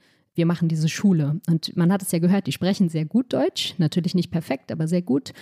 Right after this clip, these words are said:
Und, äh, ja, und managen das alles so selbst. Und das war irgendwie ein, ein schöner Moment. Und ich musste sehr lachen über die Berufsunfähigkeitsbescheinigung.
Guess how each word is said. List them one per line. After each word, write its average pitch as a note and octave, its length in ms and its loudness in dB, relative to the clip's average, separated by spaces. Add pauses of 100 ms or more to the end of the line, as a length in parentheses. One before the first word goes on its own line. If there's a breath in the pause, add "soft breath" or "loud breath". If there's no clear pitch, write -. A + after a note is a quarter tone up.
(300 loud breath)
Und, F3+ 280 2
äh, F#3 460 0
ja, C#3+ 200 0
und - 140 -2
managen F#3 400 0
das D#3+ 220 -4
alles E3 200 -4
so F3 80 -4
selbst. D3+ 380 -2
Und C#3+ 100 -6
das D3 140 -4
war E3 80 -2
irgendwie D#3+ 220 -2
ein, D#3+ 260 2
ein D#3 260 4
schöner E3+ 280 2
Moment. D#3+ 340 4
Und D#3 140 0
ich - 100 -4
musste E3+ 240 -2
sehr E3+ 140 2
lachen F3 240 -2
über D#3+ 100 0
die D#3 120 0
Berufsunfähigkeitsbescheinigung. F#3+ 1600 0